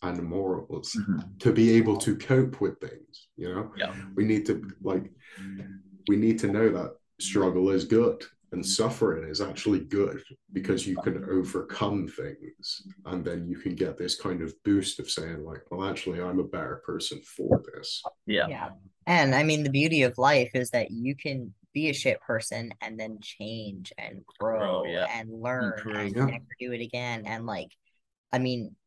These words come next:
Speaker 3: I, the Bible talks about forgiveness, but I think it's harder, like you said, to analyze yourself and to forgive yourself, because there's all these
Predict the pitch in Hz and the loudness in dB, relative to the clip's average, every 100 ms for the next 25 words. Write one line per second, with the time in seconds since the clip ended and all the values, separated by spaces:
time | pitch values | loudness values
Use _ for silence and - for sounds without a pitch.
0 | _ 113 117 - 127 135 143 135 127 - | _ -4 -4 -8 -4 4 4 4 2 0
1 | - - - - 117 123 110 101 135 - | -2 -8 -10 -8 -4 -4 -4 -8 -10 -8
2 | 120 - 120 131 120 - - - _ _ | -8 -6 -8 -8 -8 -8 -12 -20 _ _
3 | _ 196 196 131 131 127 131 131 131 135 | _ 4 6 4 2 0 -2 -4 -4 -4
4 | 117 107 110 - 127 127 127 117 - 113 | -6 -6 -8 -6 -4 -2 -2 -4 -6 -6
5 | - 139 127 123 123 131 - 131 131 127 | -2 0 0 -2 -8 -10 -8 -6 -4 -6
6 | 107 - - - 135 73 135 _ 120 127 | -8 -8 -4 0 2 0 -6 _ -6 -4
7 | 120 120 117 110 131 139 135 131 | -4 -6 -4 4 6 6 4 -4